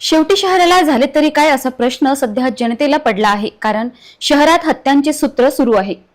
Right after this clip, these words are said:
हॉर्न वाजवण्याच्या क्षुल्लक कारणावरून एक दिवस आधी अकोट फैल परिसरात एका व्यक्तीचा चाकू भोगसून खून करण्यात आल्याच्या वृत्ताची शाई वाढत नाही, तोवरच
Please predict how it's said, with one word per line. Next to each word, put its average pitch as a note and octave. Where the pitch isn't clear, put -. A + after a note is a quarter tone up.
हॉर्न D#4+
वाजवण्याच्या F#4
क्षुल्लक D4
कारणावरून D#4
एक C#4+
दिवस E4
आधी C#4+
अकोट F4+
फैल F4+
परिसरात C#4+
एका A#3
व्यक्तीचा A3
चाकू D#4
भोगसून F4+
खून E4+
करण्यात D4
आल्याच्या B3+
वृत्ताची C4
शाई C4+
वाढत A#3+
नाही, C4+
तोवरच C#4+